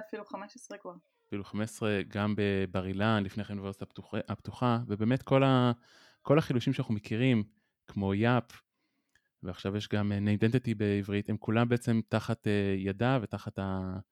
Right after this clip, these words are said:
Speaker 2: הצוות שהיא מנהלת. אה, גילוי נאות, רעות היא גם המנחה שלי לדוקטורט, אמנם לא בעברית, אבל כן יש לנו היכרות מוקדמת. אה, משהו שפספסתי באינטרו, רעות?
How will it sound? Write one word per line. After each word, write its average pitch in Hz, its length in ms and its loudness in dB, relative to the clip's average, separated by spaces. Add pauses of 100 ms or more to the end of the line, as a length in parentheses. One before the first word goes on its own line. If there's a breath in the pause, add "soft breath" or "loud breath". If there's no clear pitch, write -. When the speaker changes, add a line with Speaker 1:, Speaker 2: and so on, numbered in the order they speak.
(540)
Speaker 2:
הצוות 101 600 -2
שהיא 104 380 -2
מנהלת. 101 540 -2 (1000)
אה, 104 280 0
גילוי 113 300 0
נאות, 143 380 2 (220)
רעות 110 280 0
היא 127 80 -4
גם 110 260 2
המנחה 95 540 0
שלי 113 140 -2
לדוקטורט, 117 600 0
אמנם 98 320 0
לא 101 140 2
בעברית, 101 1000 -2 (420)
אבל 92 200 -4
כן 101 220 -2
יש 98 140 -6
לנו 95 380 -6 (120)
היכרות 95 240 -4
מוקדמת. 95 460 -6 (960)
אה, 104 200 0 (160)
משהו 120 200 0
שפספסתי 117 500 -4
באינטרו, 110 500 2
רעות? 160 440 -2